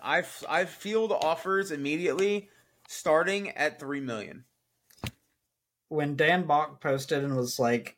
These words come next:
Speaker 2: when he did the first bounty, you know, was like, "Hey, hundred thousand dollars, send it to me." Uh, I would've, I was already like, "Yeah, no, I'm selling this as soon as I open it." Like, within seconds, that motherfucker is gone.
Speaker 1: Yeah, see, but what if, what if, okay, so what happens when you sell it for t-, for a million, right? And then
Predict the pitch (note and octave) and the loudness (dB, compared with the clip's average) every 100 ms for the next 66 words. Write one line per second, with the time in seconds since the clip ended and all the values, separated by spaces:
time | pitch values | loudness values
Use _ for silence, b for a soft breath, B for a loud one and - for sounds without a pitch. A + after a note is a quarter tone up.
0 | _ - C#3+ C3 D3 C3+ C#3 B2+ - C#3 | _ -2 2 2 2 2 2 2 2 2
1 | C3+ - C#3+ D3+ D3+ D3+ D#3 D3+ C#3+ C3+ | 2 4 4 2 -2 -2 0 -2 0 0
2 | B2 C#3 C3 C3 C3 C3 B2+ C3 B2 B2+ | 2 4 4 2 0 2 2 2 2 2
3 | B2 A#2+ B2 G#2+ B2 C3 C3+ C3+ b b | 2 0 -2 -2 -2 -2 -2 -6 b b
4 | b b - C#3 B2 A#2 - A#2 B2+ C#3+ | b b 0 4 6 4 2 0 2 2
5 | C#3 C3 - _ - C3+ D3 D3 C#3+ D3+ | 0 -2 -6 _ -4 2 2 2 2 4
6 | D3 C#3+ C3 C3 C3 G3+ E3 D#3 D3 D#3+ | 4 2 2 0 2 4 6 4 0 0
7 | F3+ F3 C3+ A#2 - A#2 C#3 C#3 C#3+ C3+ | 0 0 0 -4 -4 -2 -2 2 4 4
8 | D3 A#2 G2+ - C3+ A#2 - D3+ C#3 D3 | 4 0 -4 -4 -2 -2 -2 -2 0 0
9 | D3 C3 D3 C#3+ A#2 C3 A#2+ B2+ B2 C3 | -2 0 0 0 -4 -2 -2 -2 -2 -2
10 | C3+ B2 A#2+ B2 C3 B2 G2+ B2 C3+ _ | 0 0 -2 2 2 2 0 -6 -10 _
11 | _ _ _ _ _ _ D3+ E3 A2+ A2 | _ _ _ _ _ _ -2 0 0 -4
12 | - F3 E3+ F#3 A3 A3 F3 G#3 A3 D#3 | -8 -6 -4 2 4 4 2 0 0 -2
13 | D3 - D3 F3 G3 G3+ G3 F3 D#3+ D#3 | -4 -6 -4 0 2 2 0 -10 -12 -10
14 | C3+ D3 D#3 D#3 D3 C3+ - C3 B2+ C#3 | -8 -2 0 0 -4 -8 -10 -14 -4 0
15 | C3 - B2 A#2+ C3+ C3+ G#2+ A2 A#2+ B2 | 0 -2 -6 -2 0 2 0 2 2 2
16 | A#2+ B2+ B2 | -2 -2 -2